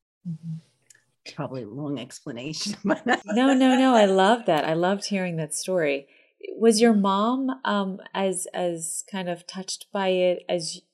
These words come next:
Speaker 1: as you were, or from what you remember?
Speaker 2: No, my mom, uh, and it was her mom, uh, she would always, you know, say to me,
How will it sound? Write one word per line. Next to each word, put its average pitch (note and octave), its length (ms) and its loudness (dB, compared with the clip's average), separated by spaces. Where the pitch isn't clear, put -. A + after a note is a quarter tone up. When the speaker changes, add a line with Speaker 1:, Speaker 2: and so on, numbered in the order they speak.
Speaker 1:
as F3 160 -8
you F#3+ 160 0
were, B3+ 300 -2
or F3 280 -4
from F#3 140 -2
what F3 140 -8
you E3+ 80 -8
remember? G#3 640 -6
Speaker 2:
No, F#3 600 -2
my D#3+ 280 -2
mom, G#3 720 -4
uh, F3 200 -4
and F#3 140 -2
it F#3+ 80 -2
was F3+ 160 -6
her G#3 240 -4
mom, G#3 540 -4
uh, E3 420 -2
she - 300 -8
would F#3 160 -2
always, A3 500 -4
you G3+ 120 -6
know, E3 280 -8
say F#3+ 300 -8
to G3 80 -10
me, F#3 340 -8